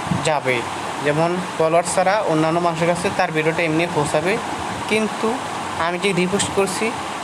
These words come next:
আমার যতগুলো ফলোয়ার আছে তাদের কাছে ভিডিওটা সাজেস্ট করবে। তারা যখন TikTok-এ আসবে তাদের for you-তে ভিডিওটা দেখাবে, আর দেখাবে যে আমি তাকে রিপোস্ট করছি, আমার প্রোফাইলের ছবিটা দেখতে পারবে। এই যে দেখেন এভাবে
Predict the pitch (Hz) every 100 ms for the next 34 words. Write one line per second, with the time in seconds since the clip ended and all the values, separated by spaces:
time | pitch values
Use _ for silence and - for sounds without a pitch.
0 | 139 160 170 180 180 170 170 170 165 165
1 | 170 170 180 156 147 - 170 - 185 170
2 | 151 151 175 196 - - - 156 147 160
3 | 151 - 180 180 180 175 151 151 156 156
4 | 156 151 151 147 151 120 135 147 175 -
5 | - - 156 156 175 175 175 170 175 180
6 | 214 247 165 156 156 156 147 - 180 214
7 | - - - - 156 147 151 156 185 190
8 | 196 180 165 170 156 175 156 156 156 -
9 | 185 220 170 156 160 147 151 156 156 151
10 | 175 202 - - - - 143 - 147 139
11 | - - - - - - - - - -
12 | - - - - 131 - - - - -
13 | 131 135 147 143 - 127 - 151 151 131